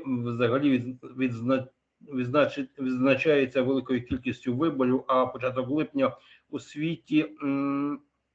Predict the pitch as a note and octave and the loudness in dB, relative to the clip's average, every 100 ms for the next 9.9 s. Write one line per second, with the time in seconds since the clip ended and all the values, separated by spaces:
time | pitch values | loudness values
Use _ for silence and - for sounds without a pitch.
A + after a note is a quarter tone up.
0 | _ B2 C3 D3 D3+ D3+ C#3+ C3 C#3+ B2 | _ -2 2 2 2 0 0 0 -2 -2
1 | C3 C#3 C3 C#3+ B2+ C3+ C3+ C3+ C#3 C#3 | -4 -2 -2 0 0 0 0 0 0 0
2 | C#3 B2 C3 C3 B2+ B2+ A#2+ - _ _ | 0 -2 0 2 2 2 0 -4 _ _
3 | - B2+ - C#3 B2+ B2+ C3 C3+ - _ | -14 -14 -6 0 4 4 2 -2 -12 _
4 | _ _ E3 D#3+ C#3 A#2+ A2+ - _ _ | _ _ 0 4 4 4 2 -4 _ _
5 | _ C#3 C3 C3 C3 B2+ B2 B2 _ - | _ 0 2 4 4 4 2 -2 _ -18
6 | - C3+ C3 B2 D3 C#3+ C#3 C#3 C3 B2 | -16 -14 -10 -4 -2 0 -2 -2 -6 -6
7 | C#3 C3+ D3+ B2+ C3 C#3 - - C3+ D3 | -4 -2 -2 -2 -2 -2 -8 -8 -4 -2
8 | D3+ B2 C3+ B2+ C#3+ C3+ C3+ B2 A2+ C3 | -2 -2 -4 -4 0 2 2 0 -2 -2
9 | C#3 - A#2+ A#2 B2+ B2+ C3 B2+ B2+ | -2 -4 -6 -2 -4 -2 -2 0 -2